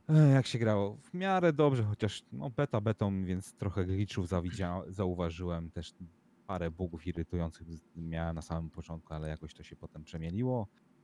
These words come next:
Gra w miarę dobrze działa, jest płynność, chociaż,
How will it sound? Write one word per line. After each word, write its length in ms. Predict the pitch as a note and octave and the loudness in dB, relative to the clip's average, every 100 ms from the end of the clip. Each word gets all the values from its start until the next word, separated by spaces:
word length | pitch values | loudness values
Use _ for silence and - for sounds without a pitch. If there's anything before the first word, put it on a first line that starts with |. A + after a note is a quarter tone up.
| _ - | _ -2
Gra 200 | G#2+ G#2+ | 0 2
w 80 | |
miarę 240 | A2 F#2+ F#2+ | 0 0 0
dobrze 340 | G#2 F#2 F#2+ | -2 0 0
działa, 520 | F2 F#2+ G2 F#2 F2 F2+ | 2 2 2 2 0 -2
jest 300 | G#2 G#2+ - | 0 0 -4
płynność, 680 | - G2+ F#2+ F#2 F2+ - - | -10 -6 -6 -6 -8 -10 -16
chociaż, 520 | - - F#2+ - | -10 -8 -8 -10